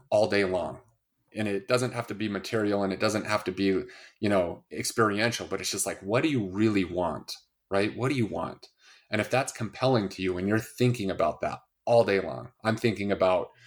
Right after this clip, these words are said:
the solutions, not the problems. I'm thinking about the revenue that I want my business to make,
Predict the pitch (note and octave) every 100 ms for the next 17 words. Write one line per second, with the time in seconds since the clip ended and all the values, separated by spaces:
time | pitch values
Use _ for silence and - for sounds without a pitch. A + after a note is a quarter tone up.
0 | - - - _ _ - G2 A2+ G2 A#2
1 | B2+ - F#2+ F#2 G2+ G2 F2+ - G2 F2+
2 | E2 E2+ G#2 G#2 A#2+ A2+ G#2+ G2 G2 F#2
3 | F2+ - - _ _ _ _ _ _ -
4 | G2+ A2 A#2 A#2+ A2+ G2+ G2 F#2+ G#2+ G#2+
5 | G2 F#2 F#2 F2+ - - F2+ D#2+ -